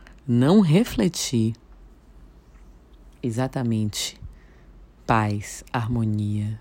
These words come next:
prosperidade, abundância, a sua realidade não será dessa forma, não será desse jeito. E aí, na hora,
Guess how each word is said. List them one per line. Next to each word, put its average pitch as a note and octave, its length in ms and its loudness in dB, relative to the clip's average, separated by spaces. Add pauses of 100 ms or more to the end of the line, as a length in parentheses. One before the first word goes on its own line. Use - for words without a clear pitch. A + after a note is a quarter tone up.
prosperidade, G#2 1120 0
abundância, G#2+ 1000 -4 (1700)
a C3 120 0
sua C#3 240 0
realidade A#2+ 840 -2 (520)
não D3+ 400 2
será E3+ 320 0
dessa F3+ 240 -4
forma, C3+ 580 -2
não B2+ 260 -2
será - 320 -2
desse E3+ 280 -2
jeito. A#2+ 400 -4 (1200)
E D#4 120 2
aí, D#4 220 2
na D4+ 300 0
hora, B3+ 580 -2